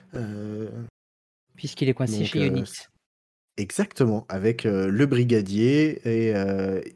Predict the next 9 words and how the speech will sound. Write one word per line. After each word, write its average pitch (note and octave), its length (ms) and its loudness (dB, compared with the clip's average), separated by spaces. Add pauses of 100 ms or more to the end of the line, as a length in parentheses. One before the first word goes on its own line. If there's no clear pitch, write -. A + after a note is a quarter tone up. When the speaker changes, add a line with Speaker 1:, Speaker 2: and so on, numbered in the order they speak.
Speaker 1:
Easy, D3+ 380 -2 (280)
si - 160 -6
je G#2+ 100 -2
ne A2 80 2
m'abuse. A2+ 340 0 (360)
Speaker 2:
Liz E3+ 240 4
Shaw. B2 280 0 (840)
Speaker 1:
Liz, A2+ 340 -2 (220)
voilà. E2+ 200 -10